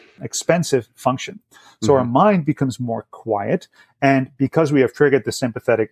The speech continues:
Speaker 1: nervous system, our autom-, autonomic nervous system needs to come, become active, and we're, for example, working with the fear system, which is part of our limbic system, which is our emotional brain. So consider that we have this cognitive thinking brain, uh, our rational mind,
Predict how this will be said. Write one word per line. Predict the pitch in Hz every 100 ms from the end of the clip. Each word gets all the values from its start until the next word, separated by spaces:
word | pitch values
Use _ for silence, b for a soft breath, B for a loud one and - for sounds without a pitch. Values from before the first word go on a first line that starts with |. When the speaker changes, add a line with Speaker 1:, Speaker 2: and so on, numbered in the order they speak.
| -
Speaker 1:
nervous | 139 208 170
system, | 120 - 117 110 -
our | 110 -
autom-, | 147 143 131
autonomic | - 135 127 120 110
nervous | 120 131
system | - 117 113
needs | 123 -
to | 123
come, | - 104 -
become | 113 113 107 _
active, | 185 214 - 107 107 _ b b -
and | 123
we're, | 127 120 - _ _ - -
for | -
example, | 131 127 175 180 123
working | 110 - 120
with | 113
the | -
fear | - 240 233
system, | - 131 123
which | 120 131
is | -
part | 127 117
of | 113
our | 113
limbic | 107 127 165 -
system, | - 143 - 117
which | 110
is | 120
our | 120 120
emotional | 113 120 123 - 117
brain. | 98 117 -
So | - 135 120 b b _
consider | 156 143 190 208
that | 175 165
we | 143
have | 131 143 -
this | 117 - _ _ _
cognitive | - 170 190 180 -
thinking | - 170 - 160
brain, | 127 113 101 101 131 - _ _ -
uh, | 113 113
our | 110
rational | 120 156 - 180 156
mind, | 127 113 98 117